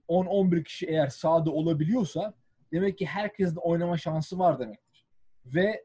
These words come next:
oynayanlar da, e, mesela atıyorum bir maç iki dakika oynanır, bir dahaki maç sekiz dakika oynuyorsun. Olabiliyor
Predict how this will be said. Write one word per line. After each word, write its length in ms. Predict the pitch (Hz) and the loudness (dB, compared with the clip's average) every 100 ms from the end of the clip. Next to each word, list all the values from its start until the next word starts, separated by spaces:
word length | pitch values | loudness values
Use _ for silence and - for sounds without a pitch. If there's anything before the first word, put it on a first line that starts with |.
| _ | _
oynayanlar 920 | 147 170 170 170 180 185 180 208 208 160 | -6 0 2 2 0 0 0 0 0 0
da, 220 | 208 226 _ _ _ - | -2 -4 _ _ _ -10
e, 120 | 135 | -4
mesela 580 | 143 156 170 160 165 - - | -2 0 4 4 4 0 -6
atıyorum 320 | 151 190 165 | -6 2 2
bir 40 | 175 | 4
maç 180 | 175 170 | 2 0
iki 200 | 165 180 | -6 2
dakika 260 | 170 - 196 | 2 2 0
oynanır, 320 | 156 151 185 | 2 0 -2
bir 80 | 151 | 0
dahaki 260 | 180 160 160 | 2 2 -2
maç 160 | 185 - _ _ | -4 -6 _ _
sekiz 300 | - 156 175 | -8 -4 2
dakika 260 | 170 165 160 | 2 2 -2
oynuyorsun. 400 | 117 90 - _ _ _ _ - | -4 -10 -20 _ _ _ _ -4
Olabiliyor 480 | 147 160 156 180 | 2 4 4 4